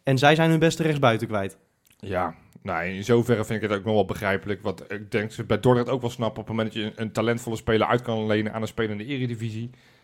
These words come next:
Speaker 2: doe je dat altijd
Speaker 1: Nee,
Speaker 2: boven
Speaker 1: tuurlijk.
Speaker 2: een,
Speaker 1: Maar
Speaker 2: dus
Speaker 1: dan, dan zeg je tegen Dordrecht, "We willen hem niet in de keukenkampioen-divisie verhuren" en niet, "We verhuren hem niet."
Speaker 2: Ja,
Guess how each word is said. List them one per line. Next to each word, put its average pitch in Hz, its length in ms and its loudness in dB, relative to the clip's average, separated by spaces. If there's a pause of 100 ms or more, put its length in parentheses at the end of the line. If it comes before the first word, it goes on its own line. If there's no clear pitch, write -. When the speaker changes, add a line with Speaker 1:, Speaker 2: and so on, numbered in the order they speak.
(140)
Speaker 2:
doe 120 140 0
je 107 60 -6
dat - 100 -8
altijd 123 360 4
Speaker 1:
Nee, 175 120 2
Speaker 2:
boven 127 140 8
Speaker 1:
tuurlijk. 123 320 4
Speaker 2:
een, - 80 -20
Speaker 1:
Maar 113 320 2
Speaker 2:
dus 131 140 2
Speaker 1:
dan, 135 220 6
dan 127 180 6
zeg 135 160 4
je - 60 -2
tegen 127 240 4
Dordrecht, 131 380 4
"We 120 80 0
willen 131 220 6
hem 131 80 4
niet 131 180 2
in 135 160 -2
de 127 100 2
keukenkampioen-divisie 120 960 2
verhuren" 107 360 0
en 123 100 2
niet, 135 220 0
"We 127 100 0
verhuren 160 300 8
hem 117 100 4
niet." 104 140 0
Speaker 2:
Ja, 104 200 2